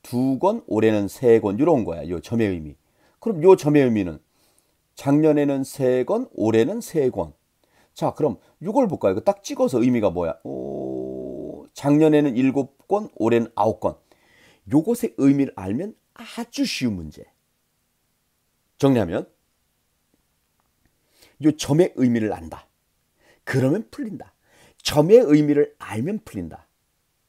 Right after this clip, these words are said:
아셨죠? 오, 그럼 요거, 요, 요 점, 요 점, 요 점, 요 점, 요 점 볼까? 요 점.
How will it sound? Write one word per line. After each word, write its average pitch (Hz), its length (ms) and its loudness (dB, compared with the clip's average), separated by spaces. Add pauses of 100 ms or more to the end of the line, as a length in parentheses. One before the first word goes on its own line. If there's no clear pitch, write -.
(600)
아셨죠? 110 460 -10 (720)
오, 127 460 0
그럼 160 260 -2
요거, 139 240 4
요, 120 200 0
요 120 60 -2
점, 123 160 -2
요 127 80 0
점, 120 180 0
요 117 40 -2
점, 110 260 0
요 110 60 -4
점, 98 180 -4 (260)
요 123 100 -6
점 120 160 0
볼까? 104 320 0
요 107 80 -4
점. 107 180 -4